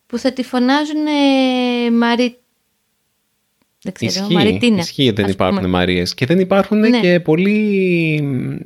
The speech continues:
Speaker 2: Νίκη.
Speaker 1: Γιάννηδες.
Speaker 2: Ναι. Λίγα παιδιά, δηλαδή αυτά τα, τα ονόματα τα οποία έχουμε συνδυάσει στην Ελλάδα με το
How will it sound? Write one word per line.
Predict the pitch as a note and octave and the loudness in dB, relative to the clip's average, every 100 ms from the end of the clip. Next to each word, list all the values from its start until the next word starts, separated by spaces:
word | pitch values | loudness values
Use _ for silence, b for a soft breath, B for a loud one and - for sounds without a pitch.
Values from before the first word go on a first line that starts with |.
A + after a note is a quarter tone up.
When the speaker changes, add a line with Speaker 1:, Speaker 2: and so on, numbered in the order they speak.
| A#2 | 0
Speaker 2:
Νίκη. | A2+ B2 B2+ D3+ D3 D3 E3+ b b b b b b b b | 2 2 0 0 2 0 -4 b b b b b b b b
Speaker 1:
Γιάννηδες. | G3 G3+ F#3 G3+ F#3+ G3+ G#3 | -8 -2 0 -2 -2 -4 -2
Speaker 2:
Ναι. | A2+ A2 F2+ - _ _ _ _ _ _ _ _ - | -2 0 -2 -8 _ _ _ _ _ _ _ _ -8
Λίγα | B2 C#3+ F#3+ | -2 0 0
παιδιά, | - A2 A2 | 0 0 0
δηλαδή | G#2+ A2+ A2 | 2 0 2
αυτά | B2 C#3+ | 0 -2
τα, | C#3 C#3+ B2+ | -2 0 0
τα | A#2+ | 0
ονόματα | A#2 A2+ B2+ A2+ G#2+ | 0 2 2 0 0
τα | G#2 | -4
οποία | G#2+ A#2+ A#2 | -2 2 2
έχουμε | A2+ A2+ A2+ G#2+ | 2 0 -2 -4
συνδυάσει | A2+ G2+ G#2 G#2+ G2+ - F#2 F#2 | -4 0 0 2 0 -2 -2 -4
στην | F2+ G2+ | -4 -2
Ελλάδα | F#2+ G2 F#2+ F2+ F2 G2 | 0 0 2 0 0 -2
με | F#2 | -6
το | F2+ F2+ E2+ | -2 -2 -4